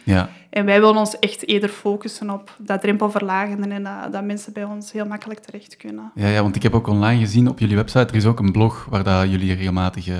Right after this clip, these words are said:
Speaker 1: artikels posten.
Speaker 2: Ja, klopt,
Speaker 1: Rond die
Speaker 2: inderdaad.
Speaker 1: awareness, ja.
Speaker 2: Ja, dus wij maken inderdaad ook wel wat content, eh,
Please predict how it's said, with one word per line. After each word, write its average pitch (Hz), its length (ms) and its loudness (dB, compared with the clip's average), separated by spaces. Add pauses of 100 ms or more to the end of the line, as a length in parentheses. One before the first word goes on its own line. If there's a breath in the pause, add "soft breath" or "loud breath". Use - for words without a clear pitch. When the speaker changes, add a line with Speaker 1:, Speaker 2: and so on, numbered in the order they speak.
(140)
Speaker 1:
artikels 87 460 -10
posten. 87 500 -6
Speaker 2:
Ja, 226 320 0 (140)
klopt, 214 380 -4
Speaker 1:
Rond 98 160 0
die 101 100 0
Speaker 2:
inderdaad. 87 200 0
Speaker 1:
awareness, 85 400 0
ja. 165 140 2
Speaker 2:
Ja, 208 220 6
dus 214 140 0
wij 220 120 2
maken 220 260 2
inderdaad 208 360 4
ook 214 100 -4
wel 214 100 4
wat 208 160 0
content, 214 840 -4 (180)
eh, 208 220 -4